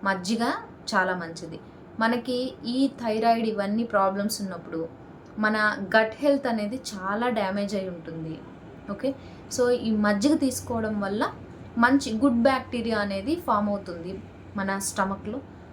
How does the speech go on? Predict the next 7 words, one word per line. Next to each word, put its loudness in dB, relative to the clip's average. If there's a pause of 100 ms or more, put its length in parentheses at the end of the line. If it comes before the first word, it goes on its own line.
(100)
దానివల్ల 4
మీకు 2 (200)
బీ 6 (100)
ట్వెల్వ్ 2
డెఫిషియన్సీ 2
ఉన్నా 2
కూడా -4